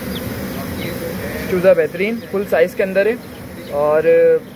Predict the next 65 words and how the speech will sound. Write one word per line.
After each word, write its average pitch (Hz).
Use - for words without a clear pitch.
सारा 190
का 202
सारा 190
A 185
grade 185
चूज़ा 175
होता 160
है। 170
भाई 226
चूज़ा 247
मिल 226
जाएगा, 269
जिसको 247
भी 240
चाहिए 226
contact 202
कर 196
सकते 196
हैं। 220
Number 190
आपको 185
मेरा 190
screen 190
पे 190
मिल 180
जाएगा। 202
बराए 180
मेहरबानी 185
WhatsApp 233
पे 254
खाली 220
contact 202
करें 214
और 160
WhatsApp 185
पे 208
call 185
उठाना 185
भी 190
आसान, 185
वो 202
WhatsApp 190
पे 208
मैसेज 196
कर 214
दें 247
मुझे, 247
जैसे 202
ही 226
मैं 214
free 208
होता 214
हूँ 202
मैं 196
देख 180
लूँगा। 247
Call 214
करेंगे, 233
कॉल 208
रह 196
जाएगी, 214
कोई 185
फ़ायदा 196
नहीं 196
है, 233